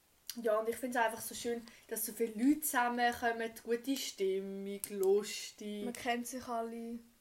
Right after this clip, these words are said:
Speaker 1: Ja, und, oh,
Speaker 2: Also
Speaker 1: nein,
Speaker 2: in,
Speaker 1: das ist
Speaker 2: es sind
Speaker 1: Hammer.
Speaker 2: Stanzkaraoke fast jeder Zweite. Also mein Vater, der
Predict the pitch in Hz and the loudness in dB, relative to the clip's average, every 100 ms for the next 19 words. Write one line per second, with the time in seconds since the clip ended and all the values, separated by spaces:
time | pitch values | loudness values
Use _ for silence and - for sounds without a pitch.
0 | _ _ _ - - - 262 240 214 214 | _ _ _ -16 -10 2 6 6 8 10
1 | 208 208 208 233 - 214 208 - - - | 10 10 4 0 -6 -6 -6 -8 -10 -4
2 | 214 254 240 - 226 240 247 220 - 226 | 0 0 0 -4 -2 -2 -2 -4 -4 -4
3 | 226 - 208 196 190 - 196 196 202 - | -4 -10 -8 -8 -8 -10 -8 -6 -8 -8
4 | 202 202 208 - - - - - - 208 | -10 -8 -12 -14 -20 -18 -18 -16 -10 -4
5 | 220 220 233 233 233 269 254 220 | -2 -2 4 6 6 4 0 0